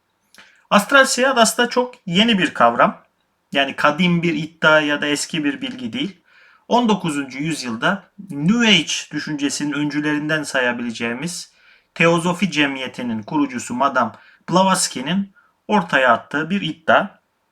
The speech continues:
Madame Blavatsky'ye göre biz aslında yedi bedenden oluşuyoruz. Bu bedenlerden biri astral beden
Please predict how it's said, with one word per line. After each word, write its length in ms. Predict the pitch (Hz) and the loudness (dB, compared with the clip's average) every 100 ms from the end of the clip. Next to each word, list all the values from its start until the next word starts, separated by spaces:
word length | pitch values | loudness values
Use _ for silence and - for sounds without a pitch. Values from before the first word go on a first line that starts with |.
| _ _ | _ _
Madame 380 | 175 202 208 208 | 2 6 6 6
Blavatsky'ye 600 | 196 202 202 - 175 160 | 6 6 4 2 -2 -2
göre 380 | 151 147 185 214 - _ _ _ _ _ _ _ - - - | 0 0 0 -2 -8 _ _ _ _ _ _ _ -20 -2 2
biz 160 | 196 | 4
aslında 340 | 185 175 185 185 | 4 2 0 2
yedi 320 | 175 175 170 | 2 4 2
bedenden 560 | 143 131 123 110 104 - | 2 0 0 -4 -6 -2
oluşuyoruz. 640 | 185 196 - 180 180 - | 0 0 0 -2 -2 -4
Bu 120 | 208 | -2
bedenlerden 760 | 175 160 156 151 135 120 120 110 | -2 0 -2 -2 -4 -4 -6 -6
biri 160 | 104 - | -8 -4
astral 460 | 151 - 208 202 170 | -2 0 4 4 4
beden 340 | 156 185 208 | 0 0 0